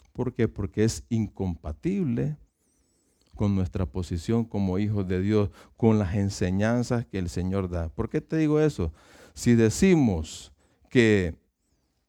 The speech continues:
seguimos a un Dios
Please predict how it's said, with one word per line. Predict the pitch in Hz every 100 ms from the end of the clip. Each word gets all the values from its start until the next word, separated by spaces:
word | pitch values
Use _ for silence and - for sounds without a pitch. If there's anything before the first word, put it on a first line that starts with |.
| _ _ _ _ _
seguimos | - - 120 104 127 156 151 131 117
a | 123
un | 127 123
Dios | 117 131 120 92 82 -